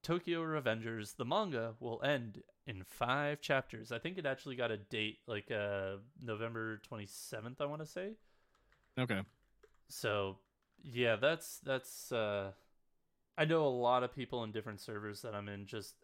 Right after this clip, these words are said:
Speaker 1: absolutely love it. November sixteenth, I was buying time. They love it. They're really sad, but you know what?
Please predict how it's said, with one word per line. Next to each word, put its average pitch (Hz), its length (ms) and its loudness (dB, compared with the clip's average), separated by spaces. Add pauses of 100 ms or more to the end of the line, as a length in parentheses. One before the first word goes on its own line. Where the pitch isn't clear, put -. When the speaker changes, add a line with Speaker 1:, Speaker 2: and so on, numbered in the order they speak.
Speaker 1:
absolutely 117 600 -4
love 104 200 -2
it. 113 120 -6
November 131 320 -2
sixteenth, - 640 -12
I 131 60 -6
was 107 180 -6
buying 107 300 -4
time. 104 240 -6 (380)
They 160 140 2
love 135 220 2
it. 127 120 -2
They're 123 140 0
really 123 220 0
sad, 113 360 -2
but 113 200 -2
you 147 80 -6
know 147 100 0
what? 143 240 2